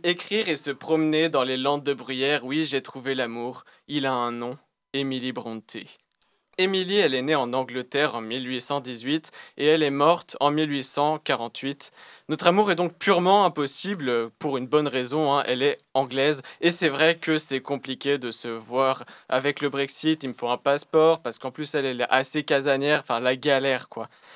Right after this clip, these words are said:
Alors, vous l'avez compris, Emily n'est donc pas in Paris, en revanche, elle est in mon cœur. Elle est incroyable, je l'aime tellement. Elle a par exemple écrit Les Hauts de Hurlevent. Son chef-d'œuvre, sa seule œuvre d'ailleurs, en dehors de sa production poétique,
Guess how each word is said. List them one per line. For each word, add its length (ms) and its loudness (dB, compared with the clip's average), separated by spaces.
Alors, 140 6
vous 120 -4
l'avez 300 4
compris, 420 -8
Emily 440 0
n'est 140 -2
donc 220 -6
pas 280 2
in 140 0
Paris, 600 2
en 140 4
revanche, 520 2
elle 160 2
est 160 0
in 160 2
mon 200 -6
cœur. 500 2
Elle 200 4
est 180 2
incroyable, 640 2
je 140 0
l'aime 280 0
tellement. 460 2
Elle 80 2
a 60 0
par 160 0
exemple 260 -4
écrit 260 -4
Les 260 -6
Hauts 180 2
de 100 -8
Hurlevent. 600 -4
Son 220 -4
chef-d'œuvre, 640 2
sa 220 0
seule 400 -2
œuvre 280 2
d'ailleurs, 520 4
en 140 0
dehors 200 2
de 120 -4
sa 160 -2
production 440 -4
poétique, 540 -4